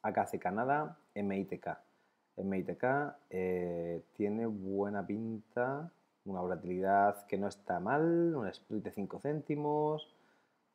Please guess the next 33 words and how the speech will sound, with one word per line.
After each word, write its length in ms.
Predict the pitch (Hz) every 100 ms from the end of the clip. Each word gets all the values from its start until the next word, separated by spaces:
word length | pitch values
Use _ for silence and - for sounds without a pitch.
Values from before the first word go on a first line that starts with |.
| _
Tiene 160 | 123
buena 220 | 120 107 80
pinta, 340 | 87 76 85
¿eh, 60 | 92
chicos? 640 | 110 90 135 139 - -
Esto 220 | - -
tiene 160 | 90 92
buena 160 | 90 85
pinta. 800 | 131 147 - - 151 151 151 151 139 139 _ _ _ _ _ _
El 100 | 104 98
mínimo 320 | 104 110 104
lo 120 | 98
tiene 320 | 104 104 101
en 260 | 98 95 90
siete 320 | - 95 90
coma 240 | 87 90
uno, 460 | 95 120 131 139 147 - _ _ _ _ _ _ _ _ _
siete 240 | - 101 90
punto 320 | 90 90 87
uno, 280 | 92 123 180 _ _
mejor 300 | - - 82
dicho. 340 | 92 - 123 127 _ _ _ _ _ _ _ _ _ _ _ _ _ _ _ _ _ _ _ -
No 100 | 113
está 240 | 113 -
mal, 260 | 107 95 82 - _ _
M 280 | 87 95 92
I 60 | 87
T 140 | -
K. 180 | - 80 - _ _ _ _ _ _ _ _ _ _ _ _
I 180 | - 101
O 80 | 95
N 220 | 90 92
S, 420 | 120 - 143 147